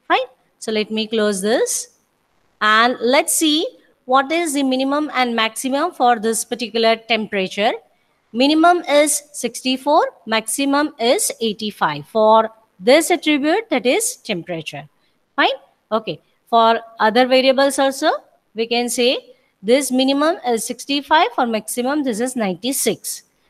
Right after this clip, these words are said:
Now we want to apply this normalization filter. Now data we have seen, right? That is using edit.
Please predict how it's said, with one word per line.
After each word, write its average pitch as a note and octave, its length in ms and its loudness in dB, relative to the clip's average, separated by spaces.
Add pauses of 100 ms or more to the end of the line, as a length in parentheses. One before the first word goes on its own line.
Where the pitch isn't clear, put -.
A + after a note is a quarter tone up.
(160)
Now A#3 200 2
we C#4 80 2
want C#4 220 2
to C#4+ 140 2
apply C4+ 340 2
this C4+ 400 2 (240)
normalization A#3 920 0 (280)
filter. A3 520 -2 (800)
Now A#3+ 340 2 (140)
data C#4 480 0
we D4 120 0
have C#4 200 4
seen, A3 320 -2
right? G#3+ 480 0 (360)
That A#3 160 2
is B3+ 180 0
using A#3+ 340 0
edit. B3+ 560 0